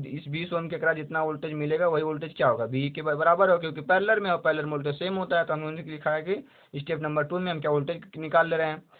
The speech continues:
तो वीएबी बराबर लिखिए बीसीडी, बीसीडी। तो हम पहले बीएबी को निकाले, पहले बीसीडी निकाले, वही, वही तो वी-, वीएबी होगा।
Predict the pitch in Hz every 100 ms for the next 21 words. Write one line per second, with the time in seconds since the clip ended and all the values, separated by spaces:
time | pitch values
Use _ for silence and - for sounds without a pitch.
0 | _ - 139 156 170 165 160 185 175 151
1 | 143 143 139 147 135 143 143 170 180 220
2 | 220 _ _ _ _ _ _ _ _ 127
3 | 139 175 185 202 202 160 156 160 170 165
4 | 147 156 170 175 - 180 170 170 170 170
5 | 147 143 156 180 175 165 160 156 147 147
6 | 143 139 135 131 127 131 135 131 135 170
7 | 202 214